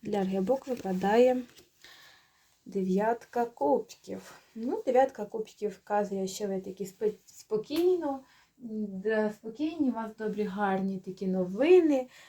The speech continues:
ви всім задоволені, і ви просто впевнені в завтрашньому дню. У вас все добре. І ви ні за що не хвилюєтесь і не переживаєте.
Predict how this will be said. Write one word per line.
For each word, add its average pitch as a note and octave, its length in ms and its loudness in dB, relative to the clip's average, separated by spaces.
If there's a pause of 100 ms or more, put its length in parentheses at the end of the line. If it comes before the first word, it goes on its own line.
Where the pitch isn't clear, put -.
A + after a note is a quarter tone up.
ви F#4 100 6
всім G3 300 -2
задоволені, C#4 840 2
і F4+ 60 0
ви G#4 120 -2
просто B4 340 -6
впевнені A#3+ 720 0
в F3+ 80 -4
завтрашньому F#3 720 -2
дню. E3 300 -6 (220)
У F#4+ 60 2
вас G#4 100 4
все - 240 -6
добре. F#4 480 6 (720)
І C4+ 180 -2
ви G#4 220 6
ні B3+ 160 6
за G#3 140 0
що C#4 300 -2
не G#3+ 100 2
хвилюєтесь G3+ 680 4
і G3+ 60 -4
не F#3 80 0
переживаєте. F3+ 840 -4